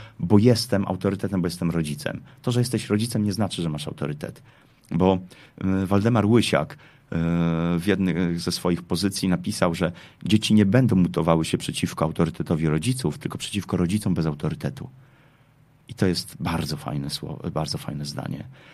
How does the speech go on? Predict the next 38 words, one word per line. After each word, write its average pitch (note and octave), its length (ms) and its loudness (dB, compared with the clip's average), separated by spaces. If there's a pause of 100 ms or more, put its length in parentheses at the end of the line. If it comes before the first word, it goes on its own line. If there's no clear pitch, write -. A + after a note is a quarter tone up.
(340)
I, E2+ 100 2
i, D#2+ 460 -4
i, F#2 260 -4
i, - 180 -8
i - 60 -6
to - 100 0
jest C3 160 0
trochę - 240 -2
tak, G2 280 -2
że F2+ 120 0
zbuduj F#2 460 2
ten D#2 160 -2
autorytet - 640 -6 (200)
jako - 280 -4
rodzic, F2+ 380 0
jako - 180 -4
nauczyciel, D#2 720 2 (360)
wejdź B2+ 380 0
w - 40 -2
ich A2 120 -4
świat, G#2 400 2 (300)
żeby F2 240 0
móc G#2 560 6 (360)
faktycznie G#2+ 600 -2
o G2 80 0
tym G#2+ 160 0
rozprawiać, A#2 440 0
bo F2 160 0
dzisiaj A2 420 0
nawet F2+ 320 0
rodzic A#2 440 6
czy - 140 -2
nauczyciel G2+ 600 0 (460)
nie F#2+ 220 6
ma D3 100 6
monopolu C#3 460 2
na B2+ 120 4
wiedzę. G2+ 440 4